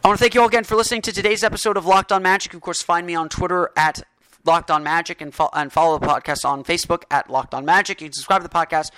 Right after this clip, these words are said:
on iTunes, Stitcher, TuneIn, and all the fun places to download podcasts to your podcast-enabled listening device. You can follow me on Twitter at Philip R R underscore O M D. And of course,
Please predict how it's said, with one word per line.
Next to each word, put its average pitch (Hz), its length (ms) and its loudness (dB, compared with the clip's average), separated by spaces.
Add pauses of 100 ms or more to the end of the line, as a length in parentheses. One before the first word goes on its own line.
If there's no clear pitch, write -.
(340)
on 156 200 2 (100)
iTunes, 170 460 -6
Stitcher, 151 420 -4
TuneIn, 156 440 -2
and 147 100 2
all 151 120 2
the - 80 -8
fun 139 160 -8
places 143 240 -4
to 147 60 2
download 143 200 -2
podcasts 147 440 -4
to 135 80 -14
your 156 360 -2 (360)
podcast-enabled 139 1000 -2
listening 127 300 -6
device. 135 420 0 (320)
You - 80 -18
can 160 100 -4
follow 170 260 4
me 165 120 -4
on 156 120 -2
Twitter 165 280 -4
at 165 140 0
Philip 156 420 -2
R 151 300 2
R - 40 -2
underscore 143 440 -4
O 131 80 0
M 135 80 -8
D. 156 180 -2
And 147 80 -2
of 143 80 -6
course, 151 300 -2